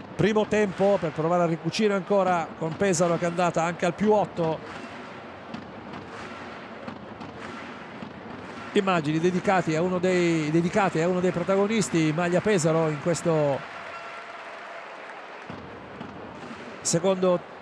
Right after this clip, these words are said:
quarto, o meglio complessivamente primo tempo, ovvero Riccardo Visconti. Poi abbiamo visto anche le conclusioni di Benford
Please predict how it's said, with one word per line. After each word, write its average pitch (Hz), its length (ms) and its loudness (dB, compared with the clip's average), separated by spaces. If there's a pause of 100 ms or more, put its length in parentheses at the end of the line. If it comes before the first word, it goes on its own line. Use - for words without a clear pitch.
(500)
quarto, 175 400 2
o 165 240 4
meglio 131 300 -2
complessivamente 143 1200 0
primo 165 240 2
tempo, 156 260 0
ovvero 160 160 2
Riccardo 165 380 2
Visconti. 170 760 2
Poi 127 120 -2
abbiamo 135 200 -2
visto 135 280 0
anche 127 380 -2 (400)
le 143 120 2
conclusioni 170 500 2
di 170 460 4
Benford 147 720 2